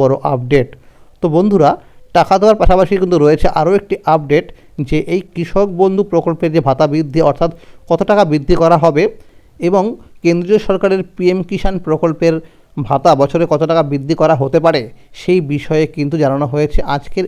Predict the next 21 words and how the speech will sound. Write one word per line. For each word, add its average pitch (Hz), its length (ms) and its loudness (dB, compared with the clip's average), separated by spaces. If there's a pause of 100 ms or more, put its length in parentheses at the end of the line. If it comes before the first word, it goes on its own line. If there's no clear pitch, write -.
(160)
এই 208 80 0 (540)
ভিডিওটির 160 420 -2
মাধ্যমে। 131 400 -4 (300)
তাই 143 160 0
বন্ধুরা, 147 420 0 (480)
ভিডিওটি 190 300 -2 (120)
সম্পূর্ণ 156 300 -2 (140)
দেখার 139 360 0
জন্য 160 200 -4 (420)
অনুরোধ 160 340 -2 (100)
রইল। 123 220 0 (680)
যে 156 160 -4
সকল 208 280 2
কৃষক 180 300 -2 (140)
বন্ধুরা 170 280 -2 (140)
এখনও 160 280 -6
পর্যন্ত 170 320 -4 (100)
এই 151 80 -6
চ্যানেলটিকে 147 480 -4
সাবস্ক্রাইব 135 380 -4 (100)
করেননি, 147 360 -2